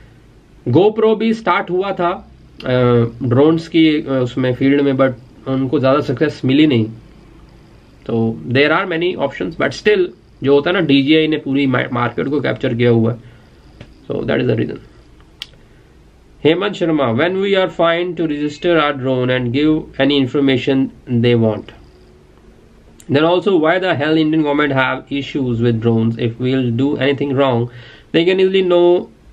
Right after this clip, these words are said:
about us, but Indian drone rules are just pathetic। Even I think they are themselves not able to handle drones in India, that is why cannot set up a proper mechanism।"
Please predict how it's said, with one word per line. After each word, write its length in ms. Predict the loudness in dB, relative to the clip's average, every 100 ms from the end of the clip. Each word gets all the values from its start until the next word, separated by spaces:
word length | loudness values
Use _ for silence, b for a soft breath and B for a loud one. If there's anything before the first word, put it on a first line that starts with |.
| _ -2
about 320 | 2 2 2
us, 160 | 0 0
but 120 | 0 2
Indian 280 | 2 2
drone 240 | 4 4 4
rules 160 | 4
are 160 | 2 2
just 320 | 0 -2 -6
pathetic। 340 | -4 -2 -2 -4 B B B 0
Even 140 | 2
I 140 | 2 0
think 260 | 0 0
they 80 | 2
are 200 | 2 2
themselves 480 | -2 -2 -2 -2 0
not 180 | 2 2
able 160 | 2 2
to 100 | 2
handle 260 | 2 2 0
drones 300 | 2 2 0
in 160 | -2 0
India, 360 | 0 2 2
that 160 | 2 0
is 80 | 2
why 340 | 2 2 -2 -6 -6 0
cannot 240 | 0 0
set 160 | -2 0
up 140 | 0
a 120 | 0 0
proper 240 | 0 0
mechanism।" 480 | 0 0 0 -2